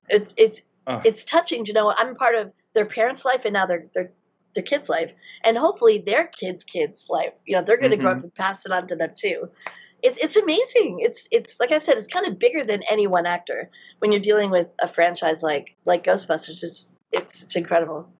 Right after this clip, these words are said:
Speaker 1: It's a great feeling.
Speaker 2: Yeah, I can't wait to get my daughter. My daughter's only nineteen months old, but when she gets older,
Speaker 1: Oh.
Speaker 2: introduce her to that
Speaker 1: Oh,
Speaker 2: stuff. So.
Speaker 1: so cute.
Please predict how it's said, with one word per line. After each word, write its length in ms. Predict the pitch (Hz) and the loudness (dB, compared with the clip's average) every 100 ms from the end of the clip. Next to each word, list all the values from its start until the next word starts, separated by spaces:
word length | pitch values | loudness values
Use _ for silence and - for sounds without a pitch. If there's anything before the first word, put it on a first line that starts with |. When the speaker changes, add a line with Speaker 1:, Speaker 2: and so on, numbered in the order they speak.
| - | -2
Speaker 1:
It's 160 | 233 262 | -2 0
a 40 | |
great 220 | 269 220 | 0 0
feeling. 280 | - 151 123 _ _ _ _ - - - | -2 -12 -14 _ _ _ _ -20 -20 -2
Speaker 2:
Yeah, 160 | 143 | 2
I 60 | 135 | 2
can't 340 | 135 165 147 135 | 0 -2 -2 0
wait 260 | 135 127 | 0 0
to 80 | 143 | -4
get 220 | 131 131 | 0 0
my 140 | 131 123 | 2 -2
daughter. 340 | 117 113 117 | 0 0 0
My 80 | 117 | -2
daughter's 340 | 127 156 175 160 | 0 0 0 -2
only 180 | 156 | -4
nineteen 460 | 147 135 135 - 131 | 0 -2 -2 -6 -2
months 320 | 120 120 113 - | 0 -2 -4 -2
old, 280 | 120 110 104 | 0 0 -2
but 120 | 113 | -2
when 100 | 117 | -2
she 160 | 113 131 | -4 -4
gets 180 | 123 - | -4 -2
older, 600 | - 330 311 277 - 254 247 | 2 4 4 4 4 2 2
Speaker 1:
Oh. 280 | 247 262 - _ | 0 0 -4 _
Speaker 2:
introduce 720 | - 131 127 120 120 117 113 - | -4 -4 -2 -2 0 0 -2 -2
her 160 | 113 | -2
to 140 | 110 139 110 | 0 0 2
that 200 | 110 104 | 4 2
Speaker 1:
Oh, 20 | |
Speaker 2:
stuff. 420 | 101 - 107 101 - _ | -2 -4 -2 -2 -4 _
So. 200 | - 104 | -4 0
Speaker 1:
so 200 | 101 349 | 2 0
cute. 720 | - - 370 392 403 403 381 | -4 -14 -6 0 2 0 -4